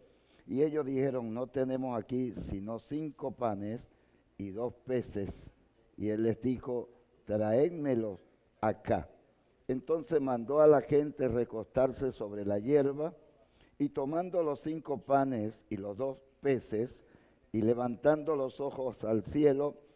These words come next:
bendijo y partió y dio los panes a los discípulos, y los discípulos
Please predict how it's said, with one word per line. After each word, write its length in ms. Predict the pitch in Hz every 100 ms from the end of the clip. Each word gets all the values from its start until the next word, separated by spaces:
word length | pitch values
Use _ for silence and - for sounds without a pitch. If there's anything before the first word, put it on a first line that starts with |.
| _ _
bendijo 580 | 117 143 147 170 180 185
y 60 | 156
partió 640 | 143 131 110 131 151 156
y 100 | 143
dio 220 | 117 127 135
los 180 | 131 -
panes 500 | 123 127 131 127 -
a 120 | 113
los 180 | 113 139
discípulos, 800 | 135 117 175 180 156 165 160 - - _ -
y 100 | 107
los 160 | 113 120
discípulos 880 | 123 156 156 - 139 139 139 -